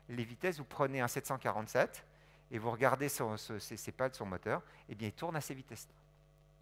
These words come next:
Vous avez une surfa-, sur le, l'endroit où il y a le zéro ou le un, fait, euh, treize fois cinquante nanomètres. On est à, au nanomètre, et on va voir ce que ça veut dire.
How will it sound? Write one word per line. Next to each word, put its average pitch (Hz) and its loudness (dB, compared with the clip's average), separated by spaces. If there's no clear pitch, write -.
Vous 139 4
avez 196 10
une 196 2
surfa-, - 2
sur 147 0
le, 123 0
l'endroit 170 4
où 120 -4
il 120 -6
y 123 10
a 117 8
le 113 2
zéro 127 0
ou 123 -8
le 110 -4
un, 185 0
fait, 160 2
euh, 120 0
treize 202 8
fois 175 4
cinquante 208 2
nanomètres. 165 2
On 127 -2
est 165 -2
à, 117 0
au 127 -2
nanomètre, 143 0
et - -12
on 110 -8
va 104 0
voir 123 -2
ce - -16
que 120 -10
ça - -8
veut 104 -10
dire. - -20